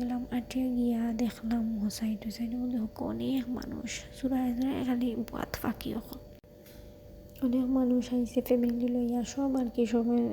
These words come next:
বইয়া সময় কাটার কারণে এই জিনিসটা অনেক খুব সুন্দর, হালকা একটু বাতাস দিয়ে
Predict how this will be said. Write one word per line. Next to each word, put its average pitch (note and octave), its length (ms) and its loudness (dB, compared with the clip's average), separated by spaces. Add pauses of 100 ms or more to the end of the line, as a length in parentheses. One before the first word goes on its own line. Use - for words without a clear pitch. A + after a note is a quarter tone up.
(200)
বইয়া A3 340 4
সময় A3 340 0
কাটার G#3+ 300 -2
কারণে A#3 360 0
এই A#3 140 4
জিনিসটা A3 420 0
অনেক B3+ 260 -2
খুব A#3 280 0 (140)
সুন্দর, A3 380 2 (240)
হালকা A#3 340 0
একটু A#3+ 260 -2
বাতাস A#3+ 460 -4
দিয়ে A#3+ 180 0